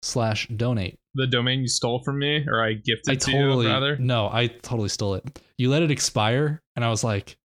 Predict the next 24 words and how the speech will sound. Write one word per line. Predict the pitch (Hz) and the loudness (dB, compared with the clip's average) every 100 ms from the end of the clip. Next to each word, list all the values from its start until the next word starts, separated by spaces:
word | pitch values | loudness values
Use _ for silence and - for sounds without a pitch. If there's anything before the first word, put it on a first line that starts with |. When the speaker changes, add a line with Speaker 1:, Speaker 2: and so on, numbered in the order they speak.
| _ | _
Speaker 1:
"I | 113 | -8
can't | - 165 | -2 0
let | 143 | 2
that | 139 | 0
expire," | 110 - 120 107 | -2 -2 0 0
'cause | 98 120 | -2 -4
I | |
used | 101 117 120 | -2 -2 0
it | |
in | 110 | 0
an | 101 | 0
intro, | 101 107 143 147 147 _ _ _ - | -2 0 0 0 -2 _ _ _ -4
so | 101 | 0
I | |
bought | 110 110 | 2 2
it | 127 | 0
up. | - _ _ _ _ _ _ _ _ _ - | -2 _ _ _ _ _ _ _ _ _ -6
Speaker 2:
<laughs> | - - 175 156 - 147 - _ _ _ _ - | 0 2 2 0 -2 -6 -8 _ _ _ _ -4
Speaker 1:
I | 117 | 0
own, | 139 139 131 120 127 _ _ _ _ _ _ _ _ _ _ _ _ - - _ _ _ _ _ _ _ | 4 4 2 0 -6 _ _ _ _ _ _ _ _ _ _ _ _ -20 -20 _ _ _ _ _ _ _
well, | 151 117 117 | -2 0 0
I | 110 | 0
can't | - 123 | 0 0
really, | 110 104 | 0 -4